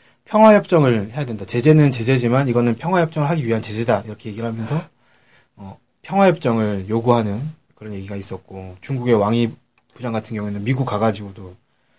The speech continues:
그렇게 얘기를 했죠. 미국 앞에서 평화협정을 해야 된다. 사실상 이렇게 얘기를 했었는데 뭐 그런 것과도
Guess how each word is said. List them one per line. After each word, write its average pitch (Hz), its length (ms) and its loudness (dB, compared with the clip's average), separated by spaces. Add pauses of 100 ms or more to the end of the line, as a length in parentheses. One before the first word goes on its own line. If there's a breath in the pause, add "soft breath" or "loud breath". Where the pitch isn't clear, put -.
(200)
그렇게 127 240 -4
얘기를 110 220 0
했죠. 104 460 -8
미국 110 200 -10
앞에서 113 400 -8 (320)
평화협정을 160 420 2
해야 165 120 8
된다. 101 440 -4
사실상 98 500 -14 (160)
이렇게 107 280 -20
얘기를 107 180 -14
했었는데 113 640 -6 (680 loud breath)
뭐 104 220 -18
그런 156 340 4
것과도 127 760 0